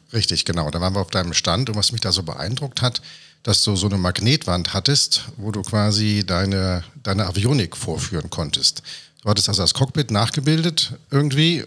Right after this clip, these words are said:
und dann hattest du die Geräte irgendwie auf Magnetplatte und du konntest die Dinger dann schieben, wie der Kunde das haben wollte. So gab,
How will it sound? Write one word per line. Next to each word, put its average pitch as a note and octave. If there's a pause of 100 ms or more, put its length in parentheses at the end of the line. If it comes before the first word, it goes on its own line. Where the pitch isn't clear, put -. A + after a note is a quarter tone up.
und B2+
dann A#2
hattest A#2+
du A#2+
die A2+
Geräte B2
irgendwie A#2+
auf F#2+
Magnetplatte C3+
und A2
du A#2
konntest B2
die A2
Dinger A#2+
dann A2
schieben, C3+
wie B2
der A2+
Kunde B2
das G2+
haben D#2
wollte. F2
So -
gab, G#2